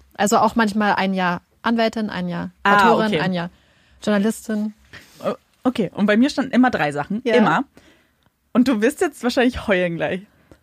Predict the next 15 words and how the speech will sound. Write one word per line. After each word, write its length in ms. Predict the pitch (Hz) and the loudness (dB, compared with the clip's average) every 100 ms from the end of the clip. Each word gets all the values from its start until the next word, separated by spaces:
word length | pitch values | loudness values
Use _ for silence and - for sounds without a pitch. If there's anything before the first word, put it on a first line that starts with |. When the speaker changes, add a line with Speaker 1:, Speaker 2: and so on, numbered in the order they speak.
| - | -4
Speaker 2:
Da 120 | 214 | -4
stand 360 | - 220 226 _ | -2 -2 -2 _
immer, 380 | 226 277 311 302 | 2 4 4 2
immer 320 | 220 220 247 302 _ _ _ _ _ _ _ | 2 2 2 -2 _ _ _ _ _ _ _
Schauspielerin, 720 | - 233 240 - 262 262 269 | -4 0 0 0 0 2 4
Model, 380 | 196 175 180 190 | 4 2 -2 -4
Sängerin. 520 | - 160 151 - 180 180 _ _ _ _ _ _ - | -4 -4 -4 -6 -8 -10 _ _ _ _ _ _ 0
Immer. 340 | 226 220 165 | 4 4 4
Speaker 1:
Das 80 | 147 | 2
passt 340 | 220 214 - - | -2 -4 -6 -2
so 140 | 214 | -2
gut. 420 | 190 202 196 - - _ _ - | 0 -2 -2 -4 -16 _ _ -10
Speaker 2:
<laughs> 80 | - 139 175 139 - | -4 0 2 0 -2
Ich 100 | - | -6
stand, 320 | - - 226 | -6 -6 -4